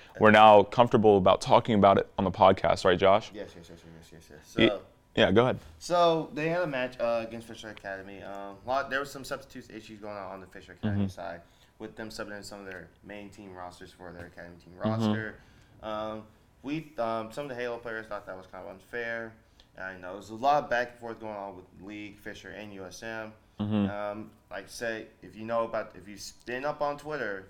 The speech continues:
Speaker 1: Yeah.
Speaker 2: Twitter would pretty much cover
Speaker 1: There's a lot of
Speaker 2: everything that
Speaker 1: Twitter stuff happening.
Speaker 2: happened. So, like I say, you can read our public statement, you can read the public statement from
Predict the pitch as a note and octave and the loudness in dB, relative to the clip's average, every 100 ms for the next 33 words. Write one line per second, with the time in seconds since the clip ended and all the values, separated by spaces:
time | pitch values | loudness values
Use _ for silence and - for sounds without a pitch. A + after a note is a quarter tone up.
0 | _ - G#2 G2 B2+ A#2+ C3 A#2 A#2+ - | _ -2 2 4 4 2 -2 -4 -8 -10
1 | - C#3 C3 B2+ - C3 B2 B2+ A#2+ A#2+ | -8 -6 -6 -8 -8 -6 -4 -4 -6 -10
2 | _ _ _ - G#2+ G#2+ G#2 G#2 G2+ G#2 | _ _ _ 0 8 8 8 10 12 12
3 | A2 G2+ A#2+ A#2 A2+ G2 G2+ - F#2 F#2 | 12 10 4 2 8 8 8 6 8 8
4 | G#2 F2 F#2+ F#2+ - G#2 G2 F#2 - _ | 8 4 -6 -10 -12 -8 -8 -12 -18 _
5 | _ _ - G#2 G#2 G2+ G2+ G2 G#2 A2 | _ _ -12 -10 -8 -12 -12 -14 -10 -6
6 | G#2 G#2+ G2 G2 C#3+ C#3+ A#2+ A2+ F#2+ G#2 | -6 -8 -12 -8 -8 -8 -10 -12 -12 -16
7 | F#2+ G2+ F#2 - A#2+ | -14 -14 -14 -8 -6